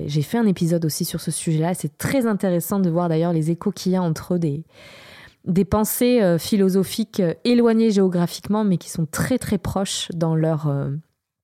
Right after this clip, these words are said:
dans leur essence. Et donc, je disais, rien n'existe en soi, selon le bouddhisme, rien n'existe de manière indépendante, car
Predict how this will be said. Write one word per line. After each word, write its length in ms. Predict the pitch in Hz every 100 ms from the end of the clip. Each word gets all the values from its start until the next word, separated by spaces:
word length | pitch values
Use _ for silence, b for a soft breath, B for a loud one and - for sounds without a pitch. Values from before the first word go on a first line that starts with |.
| _ _ _ -
dans 100 | 180
leur 160 | 165 165
essence. 560 | 175 - 233 - - -
Et 80 | -
donc, 180 | 190 220
je 80 | 202
disais, 560 | 180 202 214 269 330 - _
rien 260 | 185 180 240
n'existe 400 | 247 185 190 -
en 100 | 190
soi, 340 | - - 214
selon 240 | 339 - 190
le 100 | 175
bouddhisme, 600 | 165 170 214 277 196 151 -
rien 220 | 160 208
n'existe 380 | 220 202 185 208
de 40 |
manière 380 | 175 165 165 160 -
indépendante, 720 | 196 190 180 175 190 269 - -
car 340 | 208 185 165